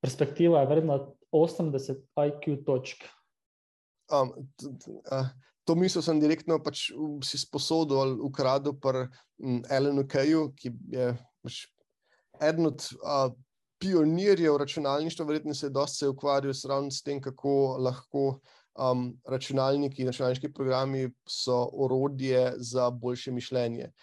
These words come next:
Speaker 2: In, ali pa pač, in z tega se pol tudi se ukvarjal, ali, ne, se ukvarja, se je še vedno živ. Um, se ukvarja tudi s tem, kako pač mislimo in kako, um, se lotevamo problemov in kako jih analiziramo. In je pač ideja ravno v tem, da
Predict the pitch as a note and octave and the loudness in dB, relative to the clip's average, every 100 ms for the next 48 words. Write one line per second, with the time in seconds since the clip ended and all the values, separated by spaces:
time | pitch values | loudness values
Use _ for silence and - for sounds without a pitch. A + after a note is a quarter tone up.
0 | _ _ B2+ B2+ B2+ B2 B2 A#2+ A#2+ B2 | _ _ -4 0 2 2 2 -2 -4 -4
1 | C3+ C#3+ C3 C#3 C3 - C#3 C3 C#3 C#3+ | -4 -2 -2 0 0 0 0 -2 -2 -4
2 | C3+ C3+ C3+ B2+ - - _ B2 A2+ A#2+ | 0 2 2 -2 -10 -20 _ -6 -4 -6
3 | G#2+ A#2 B2 A#2 G#2+ A2+ A2+ A#2 A2+ A#2 | -6 -2 0 0 -4 -8 -4 -2 -2 -4
4 | A#2 - - - - - C3 B2+ B2 C#3 | -8 -12 -20 -20 -8 0 0 0 0 0
5 | C#3 D3 F3 E3+ - D#3 C#3 C3+ - C#3+ | 2 2 2 0 -2 0 0 -4 0 0
6 | C#3 C3 - - D3 D#3 - C#3 C3+ B2+ | 0 -4 -6 -4 0 0 0 0 0 0
7 | B2 - C3+ C3 A#2 A#2+ B2 B2 B2 - | -4 -4 0 0 0 -6 -6 -8 -10 -14
8 | _ _ _ D3+ C#3 - C#3+ C3+ D3 C#3+ | _ _ _ -10 -4 2 2 4 2 4
9 | C#3 C#3 C3 C3+ C#3 C3 B2+ C3 C3 C3 | 2 0 -4 0 0 0 -2 -8 -4 -2
10 | B2+ A#2+ C3 A#2+ A#2 B2 A#2+ B2 A#2+ C#3 | 0 -2 -2 -4 -4 -6 -8 -6 -6 -2
11 | C#3 C3+ C#3 C3+ C#3 C#3+ C#3 D3 C3+ C3 | 0 4 4 4 4 0 0 -2 2 2